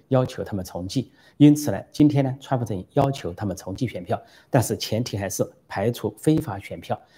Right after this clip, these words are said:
就是没有这个对邮寄选票进行签名对比的选票要排除在外。啊，那么据说监票委员会拒绝了川普阵营的这个要求，那这就会形成一个争执。但是这个州的州长，就是共和党的州长，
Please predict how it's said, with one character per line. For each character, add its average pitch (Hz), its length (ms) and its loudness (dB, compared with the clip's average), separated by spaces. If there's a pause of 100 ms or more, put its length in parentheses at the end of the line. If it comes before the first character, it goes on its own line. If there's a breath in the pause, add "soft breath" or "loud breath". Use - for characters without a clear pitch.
(200 soft breath)
就 143 100 8
是 - 180 6 (280)
没 151 240 12
有 120 340 8 (320)
这 - 120 6
个 107 340 6 (300)
对 120 280 8
邮 131 140 8
寄 143 120 0
选 117 160 0
票 107 120 -2
进 110 180 -2
行 104 160 -4
签 135 200 -2
名 113 120 0
对 196 220 0
比 101 100 -4
的 90 100 -6
选 90 160 -10
票 104 220 -6
要 95 140 -4
排 92 240 -6
除 98 200 -10
在 107 180 -4
外。 - 180 -2 (480 soft breath)
啊， 110 260 6 (260)
那 135 120 6
么 117 120 10 (260)
据 180 200 6
说 170 260 4
监 151 180 4
票 143 160 0
委 98 80 -2
员 90 80 -6
会 95 240 -4
拒 190 160 4
绝 107 160 0
了 92 180 -4
川 - 160 -6
普 113 80 -2
阵 117 160 -2
营 90 80 -4
的 90 120 -6
这 92 120 -8
个 87 80 -4
要 110 180 0
求， 90 200 -6 (340 soft breath)
那 113 200 8
这 117 140 4
就 107 100 4
会 110 140 4
形 98 200 0
成 113 100 0
一 95 40 2
个 92 80 0
争 131 200 8
执。 - 180 2 (420 loud breath)
但 147 120 6
是 120 540 8
这 - 100 8
个 143 80 8
州 151 160 8
的 131 160 6
州 185 200 6
长， 117 180 0 (100)
就 110 120 -6
是 101 100 -6
共 143 160 2
和 139 100 2
党 101 160 -2
的 90 100 -8
州 135 200 2
长， 117 180 -4